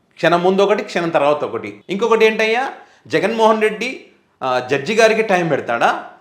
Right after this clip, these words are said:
"ఈ టైం నుంచి ఈ టైం వరకు ఉంటానని" చెప్తాడా? అంటే జడ్జి అంటే గౌరవం లేదా? ఎంత అహంకారం నీకని చెప్పి ఆ రకం కూడా మాట్లాడారు కదా.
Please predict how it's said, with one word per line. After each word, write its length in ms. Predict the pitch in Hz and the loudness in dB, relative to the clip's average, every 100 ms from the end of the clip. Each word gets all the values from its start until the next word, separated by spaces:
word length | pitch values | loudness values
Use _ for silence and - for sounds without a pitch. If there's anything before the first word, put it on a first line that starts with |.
| 113 | -8
"ఈ 120 | 156 | -4
టైం 260 | 151 156 208 | 2 2 2
నుంచి 240 | 226 190 | -2 -2
ఈ 60 | 185 | 0
టైం 240 | 170 196 | 0 0
వరకు 220 | 202 196 | -2 -2
ఉంటానని" 340 | 180 175 147 120 | 0 0 0 -4
చెప్తాడా? 500 | - 113 143 233 - - _ _ _ - | -4 -2 0 -2 -6 -18 _ _ _ -14
అంటే 100 | 151 | -12
జడ్జి 360 | 107 131 123 220 | -8 -8 -2 0
అంటే 160 | 214 | 0
గౌరవం 400 | 165 135 185 202 | 0 4 4 4
లేదా? 380 | 143 120 180 247 - - - | 2 0 0 -2 -10 -20 -10
ఎంత 240 | 123 160 151 | -6 -2 0
అహంకారం 580 | 123 196 220 220 208 | 0 0 4 4 4
నీకని 320 | 190 185 170 151 | 2 0 -2 -2
చెప్పి 680 | 156 156 214 175 175 - - _ _ _ | -4 -4 -2 -2 -4 -12 -20 _ _ _
ఆ 120 | 131 160 | 2 2
రకం 280 | 151 156 | 2 -2
కూడా 140 | 151 151 | -4 -2
మాట్లాడారు 480 | 139 147 170 165 165 | -2 -2 0 0 2
కదా. 320 | 170 226 | 2 0